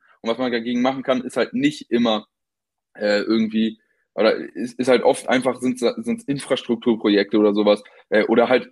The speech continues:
vor allem mit den Menschen reden und vor allem Plattformen zum Reden ermöglichen, ja. Das kann meiner Meinung nach, und das, das finde ich, äh, können wir auch in einer anderen Folge gerne nochmal diskutieren, ist eine Veränderung der sozialen Medien und sowas eben zu bewirken. Beispielsweise gibt's da in Taiwan unglaublich gute Beispiele, wo man eben versucht,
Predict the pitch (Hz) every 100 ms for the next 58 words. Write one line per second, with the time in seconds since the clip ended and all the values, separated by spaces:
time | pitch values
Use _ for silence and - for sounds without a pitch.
0 | - 107 - 107 120 127 _ 98 101 95
1 | 101 117 127 127 104 - _ - 104 92
2 | 107 120 131 _ - 123 120 - 139 143
3 | 160 - _ - 131 107 123 127 131 139
4 | _ _ - 110 139 - 226 - - _
5 | _ 95 107 - _ 104 - 135 135 107
6 | 127 139 135 131 131 - 110 107 - -
7 | - 117 113 - 101 110 101 117 110 117
8 | 104 92 - 127 123 113 120 110 101 110
9 | 123 127 120 117 117 110 - 120 117 _
10 | _ 107 113 113 107 120 113 107 107 117
11 | 107 110 117 107 98 101 101 107 104 95
12 | 92 107 120 101 - 104 101 98 101 -
13 | 98 95 107 104 107 110 - - 127 123
14 | 117 117 - 120 110 110 - 107 104 101
15 | 95 104 - 98 117